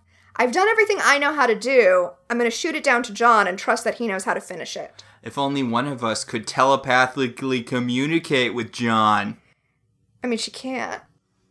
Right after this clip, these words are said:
Speaker 1: It's, it's like in D and D, right? If you're a priest in D and D and you get mad at your god or your god gets mad at you, you lose access to your powers.
Speaker 2: But later she uses them.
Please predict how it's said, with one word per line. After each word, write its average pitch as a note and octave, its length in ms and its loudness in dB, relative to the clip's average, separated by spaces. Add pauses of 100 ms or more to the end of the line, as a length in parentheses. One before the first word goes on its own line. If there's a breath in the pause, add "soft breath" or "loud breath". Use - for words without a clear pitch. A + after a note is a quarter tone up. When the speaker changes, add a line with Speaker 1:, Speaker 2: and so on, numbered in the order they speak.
(460)
Speaker 1:
It's, A3+ 220 0
it's B3+ 240 -2
like D4 200 2
in D4+ 140 -6
D C#4 180 -6
and C#4 160 -6
D, C4+ 240 -4
right? G3 300 2
If A3+ 180 -4
you're B3+ 140 0
a B3 40 -2
priest D4 520 -6
in B3+ 140 -4
D B3 180 -6
and B3 100 -4
D A#3+ 440 -2 (260 loud breath)
and A#3+ 220 -4
you A#3+ 80 -4
get A#3+ 160 2
mad A3+ 240 4
at - 80 2
your B3+ 100 6
god B3 300 6
or - 20 2
your G3+ 140 2
god A3+ 260 2
gets B3 160 0
mad B3+ 160 0
at G#3+ 140 -2
you, C#4+ 140 -6
you G#3+ 200 -4
lose A#3+ 160 -6
access A#3+ 360 -2
to - 100 -6
your D#4 60 -4
powers. - 760 -4 (920)
Speaker 2:
But A#2 180 -8
later A2 260 -2
she G#2+ 160 -8
uses G2 440 -10
them. - 280 -20